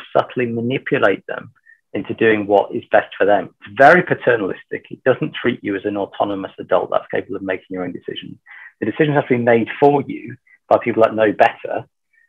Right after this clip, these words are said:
and then enacted by behavioral scientists who understand how your mind works better than you do.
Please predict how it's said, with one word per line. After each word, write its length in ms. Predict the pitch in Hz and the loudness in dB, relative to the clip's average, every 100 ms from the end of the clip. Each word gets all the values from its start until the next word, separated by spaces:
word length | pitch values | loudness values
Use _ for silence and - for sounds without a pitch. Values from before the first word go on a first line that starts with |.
| - | 2
and 180 | 110 110 | 4 6
then 360 | 117 110 113 - | 4 4 -4 -2
enacted 640 | 117 117 - - 110 98 | 2 2 0 -6 -4 0
by 280 | 98 104 101 | 4 6 6
behavioral 540 | 98 98 110 101 104 - | 4 2 2 0 -2 2
scientists 420 | 113 110 - - | 2 2 -6 -4
who 120 | 120 | 0
understand 440 | 139 151 - 135 117 | 0 0 0 0 2
how 120 | 113 | 2
your 180 | 113 110 | 2 2
mind 300 | 110 107 101 | 2 2 0
works 240 | 104 - - | -2 -2 0
better 220 | 113 - | -2 -2
than 240 | 95 92 113 | -10 -6 -4
you 120 | 190 | -4
do. 320 | - - - | -4 -10 -12